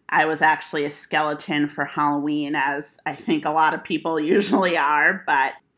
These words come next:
I have a skeleton mask, so I thought it was really cool. Not like a Halloween mask, like a covid mask, so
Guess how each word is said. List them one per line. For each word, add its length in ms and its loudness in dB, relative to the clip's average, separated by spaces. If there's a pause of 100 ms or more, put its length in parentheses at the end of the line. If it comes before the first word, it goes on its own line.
(100)
I 120 2
have 180 8
a 40 -2
skeleton 840 -2
mask, 640 -2 (120)
so 720 2 (160)
I 60 -4
thought 260 0
it 80 -8
was 180 -8
really 260 -6
cool. 520 -6
Not 300 2
like 160 0
a 60 0
Halloween 520 -4
mask, 420 -2
like 200 -8
a 40 -12
covid 540 -6
mask, 500 -4
so 600 -2